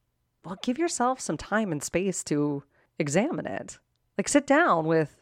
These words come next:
"What do you think about you?" Journal, "What do I think about myself?" Most of us never really think about our relationships with ourselves. Like, "How do I feel about me?"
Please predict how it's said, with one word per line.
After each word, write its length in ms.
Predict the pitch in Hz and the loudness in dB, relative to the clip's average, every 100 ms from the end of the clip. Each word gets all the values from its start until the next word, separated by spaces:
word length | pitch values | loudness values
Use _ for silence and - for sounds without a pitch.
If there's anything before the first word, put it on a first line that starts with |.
| - | -14
"What 140 | - 175 | 0 2
do 60 | |
you 100 | 226 | 2
think 240 | 240 147 185 | -2 -4 -2
about 220 | 196 214 | -2 0
you?" 400 | 226 330 - 151 _ _ - | -4 -6 -6 -12 _ _ -10
Journal, 680 | 139 180 277 339 143 135 143 _ _ _ | -2 0 2 2 0 -2 -14 _ _ _
"What 160 | 151 151 | 0 2
do 100 | 175 | 4
I 80 | |
think 240 | 202 147 143 | 2 -2 0
about 240 | 156 143 | 2 2
myself?" 640 | 202 190 302 339 - - - _ _ - | 0 -2 0 0 -4 -12 -20 _ _ 2
Most 240 | 269 294 | 2 4
of 60 | 392 | 2
us 120 | 330 | 2
never 180 | 254 240 | 2 4
really 220 | 208 165 | 4 2
think 300 | - 240 240 | 2 -2 -2
about 240 | 143 147 147 | 0 2 2
our 120 | 143 | 0
relationships 640 | 143 135 135 151 - 135 - | 0 -4 -6 -8 -8 -10 -10
with 120 | 135 | -8
ourselves. 500 | 127 - - - 147 | -8 -6 -8 -6 -4
Like, 120 | 147 | -4
"How 160 | - 202 | 2 2
do 100 | 233 | 2
I 100 | 208 | -2
feel 300 | - 180 170 | -4 -2 0
about 300 | 143 - - | -2 -4 -8
me?" 480 | 151 156 151 _ | -6 -6 -6 _